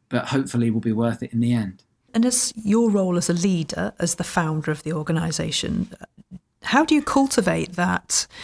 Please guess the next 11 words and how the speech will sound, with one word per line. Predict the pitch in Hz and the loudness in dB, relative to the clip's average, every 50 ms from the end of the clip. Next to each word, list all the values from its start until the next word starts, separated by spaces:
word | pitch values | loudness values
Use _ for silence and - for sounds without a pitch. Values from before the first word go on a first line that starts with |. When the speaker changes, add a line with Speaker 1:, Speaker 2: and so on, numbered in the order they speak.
| - - - _ | -18 -18 -18 _
Speaker 2:
cumulative | - - - 202 190 180 175 175 170 - - 175 170 165 - - - _ - | -4 0 4 4 6 6 4 4 2 2 2 2 0 0 -2 -6 -12 _ -6
patience, | - - 175 180 - - - 180 175 180 180 - - - - - - _ | -2 0 0 2 2 2 2 2 2 2 2 2 2 0 0 0 -2 _
celebrating | - - 180 170 170 165 165 175 165 170 - - 175 | -2 0 2 2 2 2 2 0 0 0 0 0 0
the | 165 160 | 0 0
processes? | - - 170 160 160 - - 160 156 - - 165 160 156 156 160 - | 0 2 2 2 2 0 -2 -2 -2 -2 -2 0 0 0 0 -2 -2
How, | - 202 202 196 | -2 -2 -2 0
how | - 208 214 | 0 0 2
do | 214 208 | 4 4
you | 202 190 | 2 2
do | - 190 190 180 | 2 2 2 2
that? | 170 - - - | 0 -2 -4 -8